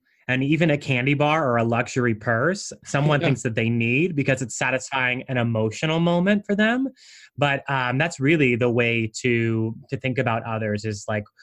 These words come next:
Speaker 1: what do people need or how can I help? And then deliver
Speaker 2: Wow.
Speaker 1: it to them.
Speaker 2: Yeah. Well, speaking of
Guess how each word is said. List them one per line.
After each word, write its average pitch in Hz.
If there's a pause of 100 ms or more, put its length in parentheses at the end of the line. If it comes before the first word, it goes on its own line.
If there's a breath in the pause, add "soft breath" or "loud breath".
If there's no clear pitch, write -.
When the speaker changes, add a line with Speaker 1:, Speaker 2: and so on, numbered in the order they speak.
(140 loud breath)
Speaker 1:
what 123
do 196
people 143
need 117
or 101
how 135
can 143
I 123
help? 104 (100)
And 123
then 117
deliver 107
Speaker 2:
Wow. 92
Speaker 1:
it 90
to -
them. 107
Speaker 2:
Yeah. 113 (1300 soft breath)
Well, 156
speaking 190
of 139